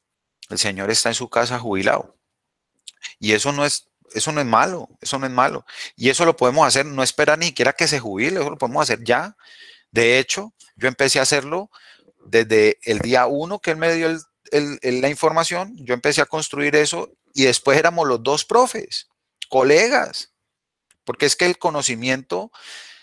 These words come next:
se adquiere, se aprende, inclusive se, hay, hay metodologías para aprender y hay unas metodologías que utilizamos de manera natural como, como el,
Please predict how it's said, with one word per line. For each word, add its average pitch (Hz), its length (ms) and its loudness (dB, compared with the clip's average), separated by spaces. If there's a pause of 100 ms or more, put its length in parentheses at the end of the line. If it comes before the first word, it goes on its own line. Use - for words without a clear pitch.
(220)
se - 200 4
adquiere, 127 720 0 (320)
se - 220 2
aprende, 170 640 0 (160)
inclusive 117 560 -2
se, 120 340 2
hay, 107 200 0
hay 107 120 0
metodologías 131 840 0
para - 180 0
aprender 98 560 -2 (500)
y 110 140 -2
hay 117 120 2
unas 147 180 -2
metodologías 123 680 0
que 139 100 -12
utilizamos 110 480 -4
de 139 100 -2
manera 107 360 0
natural 123 840 0
como, 104 600 -6 (1040)
como 113 240 0
el, 101 280 0